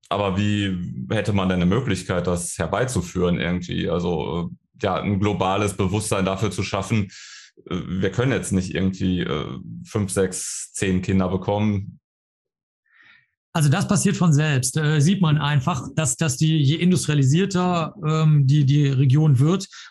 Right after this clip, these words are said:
Speaker 2: umso weniger Kinder haben die Leute. Das ist schon passiert. Also da, das ist schon erledigt. Denn die
Speaker 1: Hm.
Speaker 2: Frage ist halt, der,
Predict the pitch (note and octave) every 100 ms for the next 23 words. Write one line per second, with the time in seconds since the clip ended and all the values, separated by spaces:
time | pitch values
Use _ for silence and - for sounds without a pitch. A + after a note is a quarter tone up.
0 | - D3+ D3 D#3+ D#3+ D3 E3 D#3 C3 C3
1 | B2 B2 C3 C#3+ G#3 - F#3+ D#3+ - C#3
2 | A#2 D3+ C#3 C#3+ F#3 D#3 F#3 D#3+ - E3+
3 | F3 - D3 D#3+ C3 C3 - - - D#3
4 | D3+ C3 C#3+ F3 F#3 - D#3 D#3+ - C#3
5 | D#3+